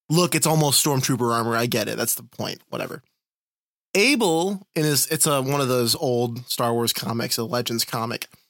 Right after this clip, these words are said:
Abel thought Stormtroopers were Republic clones in new armor and tried to aid them in battle. They thought,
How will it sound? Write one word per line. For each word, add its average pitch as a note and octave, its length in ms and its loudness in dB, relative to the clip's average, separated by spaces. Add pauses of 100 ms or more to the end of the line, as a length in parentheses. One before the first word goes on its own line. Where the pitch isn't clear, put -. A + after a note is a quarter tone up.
(260)
Abel G3+ 260 4
thought D3 240 2
Stormtroopers E3 760 0
were B2+ 80 0
Republic E3 540 0
clones D3 400 2
in B2+ 100 2
new C3+ 180 4
armor A#2+ 480 0 (340)
and C3 100 0
tried D#3+ 260 0
to D#3+ 100 -2 (100)
aid G3+ 240 4
them G#3+ 120 2
in F3+ 140 2
battle. C#3 600 0 (460)
They F#3+ 360 2
thought, F3 380 2